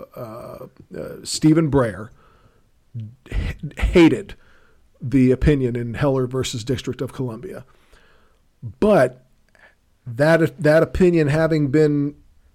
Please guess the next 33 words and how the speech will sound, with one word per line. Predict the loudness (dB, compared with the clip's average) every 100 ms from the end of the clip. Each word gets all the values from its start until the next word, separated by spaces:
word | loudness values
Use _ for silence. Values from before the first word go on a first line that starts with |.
| _ _ -16 -8
uh, | -4 -4 -4 -6 -6
adopted | -2 0 2 2 -2
by | -2 -4
the | -6
court, | -8 -6 -4 -6 _ _ _ _ _
they're | -6 -6 -4
now | -2 -2 0 0 0 -2 -2
under, | -2 0 0 0 -4
uh, | -6 -4
they're | -2
not | 0 2
under | 2 2 0
an | 0
obligation, | -2 -2 0 0 0 -2
but | -4 -2
there's, | -4 -4 -8 -20 -20 -12
there's | -8
something | -6 -2 0
about | 0 0 -2
the | -2
integrity | -2 0 0 2 2 4
of | 2
the | 0
court | -4 0 0
as | 0
an | -2
institution | -4 -8 -8 -2 0 0 -2 -4
that | -10 -8
people | -6 -2 0
need | 0 0
to | -4
know | -2 -2 -4 -6
that | -10 -12